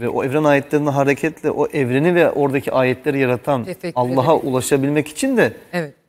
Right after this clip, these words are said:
Speaker 1: aklı kullanmak gerekiyor. Kur'an'da birçok kavramımız var. İşte taakkul aslında az önce Mehmet hocamın dediği, yani fiil olarak kullanılan mesela. Tezekkür,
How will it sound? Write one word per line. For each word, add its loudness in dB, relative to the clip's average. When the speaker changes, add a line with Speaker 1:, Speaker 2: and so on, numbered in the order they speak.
Speaker 1:
aklı -4
kullanmak -4
gerekiyor. -12
Kur'an'da 4
birçok 0
kavramımız 2
var. -4
İşte -6
taakkul 2
aslında 2
az 2
önce 0
Mehmet -6
hocamın -2
dediği, 0
yani 2
fiil 0
olarak 4
kullanılan -4
mesela. -10
Tezekkür, 2